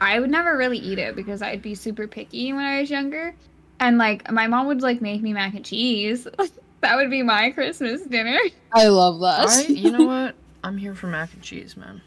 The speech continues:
Speaker 1: Mac and cheese is so fucking good. And I haven't had, like, really good mac and cheese in forever because of my throat. And I ca-, I'm literally
Speaker 3: Okay, but
Speaker 1: going
Speaker 3: which mac
Speaker 1: to
Speaker 3: and
Speaker 1: not.
Speaker 3: cheese do you make?
Speaker 1: I don't, it does, I don't care.
Speaker 2: Is it, like,
Speaker 1: Actually,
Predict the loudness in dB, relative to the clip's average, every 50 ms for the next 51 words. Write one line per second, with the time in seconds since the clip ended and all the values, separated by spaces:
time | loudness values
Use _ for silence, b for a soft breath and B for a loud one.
0 | _ _ _ _ -8 -6 -6 -6 -4 -6 -6 -6 -4 -4 -2 0 0 -2 -2 -2
1 | -2 -2 -2 0 -2 -2 0 0 2 0 0 0 -2 -2 -2 -2 -2 -2 -2 0
2 | 0 2 2 2 0 0 0 0 0 0 0 2 2 0 0 0 -4 -6 -4 -2
3 | 0 0 0 0 0 0 -2 0 0 -2 -2 -2 -4 -6 -6 -4 -2 -2 -2 0
4 | -2 -2 -2 -2 -2 -2 -2 -2 -2 -2 -4 -4 -6 -6 -4 -4 -4 -4 -6 -6
5 | -4 -2 -2 -2 -2 -2 -4 -6 b b b b _ _ _ 0 0 2 2 2
6 | 2 4 4 4 4 4 2 0 -2 -6 -6 -2 0 2 2 2 2 2 2 0
7 | 0 0 0 0 0 0 0 0 2 2 2 2 2 2 2 0 0 0 0 0
8 | 0 0 0 0 -2 0 0 2 2 2 2 2 2 0 0 0 0 -2 -4 -4
9 | -6 -6 -6 -6 -6 -8 -8 -10 -12 -14 -18 _ _ _ _ _ _ _ _ _
10 | _ _ _ _ _ _ _ _ 0 0 2 4 4 4 2 2 2 2 2 4
11 | 4 2 2 2 0 0 2 4 4 2 2 0 -2 -2 -2 -2 0 4 6 8
12 | 8 8 8 8 6 4 4